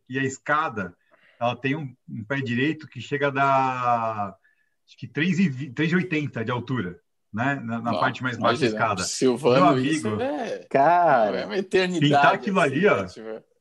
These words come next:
Speaker 1: Pintar aquilo, que assim, né? É, e a tinta foi na parte de cima, então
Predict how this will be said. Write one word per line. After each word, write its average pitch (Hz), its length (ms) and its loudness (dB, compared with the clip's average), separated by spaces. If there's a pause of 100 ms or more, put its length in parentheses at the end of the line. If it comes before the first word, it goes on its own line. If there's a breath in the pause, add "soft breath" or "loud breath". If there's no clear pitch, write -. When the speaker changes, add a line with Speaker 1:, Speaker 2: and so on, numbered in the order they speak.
Speaker 1:
Pintar 143 280 2
aquilo, 175 220 -2
que 190 80 2
assim, 175 280 2
né? 147 240 4 (640 loud breath)
É, 143 320 2
e 151 160 6
a 147 200 4
tinta 185 280 -2
foi 208 140 0
na 202 80 2
parte 196 200 0
de 196 100 0
cima, 165 260 2
então 135 340 -2